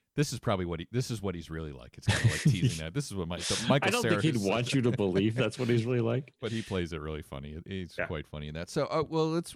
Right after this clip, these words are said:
Speaker 1: r-, r-, roll through the band a little bit here, and then we'll get into, um,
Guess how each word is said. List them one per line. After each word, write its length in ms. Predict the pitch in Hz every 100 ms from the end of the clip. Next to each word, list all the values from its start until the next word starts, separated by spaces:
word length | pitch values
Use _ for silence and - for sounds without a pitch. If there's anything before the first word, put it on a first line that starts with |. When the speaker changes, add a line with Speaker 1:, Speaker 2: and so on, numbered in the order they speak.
| -
Speaker 1:
r-, 60 | 139 -
r-, 80 | - - 131 -
roll 220 | 127 131
through 180 | - 123
the 80 | 90
band 280 | 101 110
a 60 | 95
little 200 | 82 80
bit 180 | 80 78
here, 280 | 82 80 82
and 160 | 80
then 120 | 85
we'll 100 | 82
get 200 | 80 82
into, 560 | 80 80 - 82 76 76
um, 380 | 73 73 71